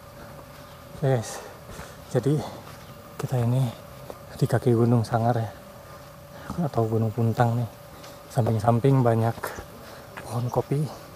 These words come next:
Ini pertama kalinya gua naik Gunung Sangar. Iyalah. <laughs> Jadi cuaca kali ini berawan.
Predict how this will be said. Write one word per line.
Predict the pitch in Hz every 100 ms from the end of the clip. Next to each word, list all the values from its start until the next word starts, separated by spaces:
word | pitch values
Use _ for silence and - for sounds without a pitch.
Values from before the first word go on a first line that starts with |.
| - - - - -
Ini | - 131
pertama | 123 113 117
kalinya | 120 120 123 135 117 - - - - - - - -
gua | 120 120 127 113
naik | 120 131 -
Gunung | 117 113
Sangar. | 117 120 120 110 - - - -
Iyalah. | - 107 110 95 - - - - - - - -
<laughs> | - 110 - 110 117 - - 131 147 131 123 - - - - - -
Jadi | 135 139 107 - - - - - - - -
cuaca | 151 123 151
kali | 131 131 123
ini | 127 139
berawan. | 123 127 127 139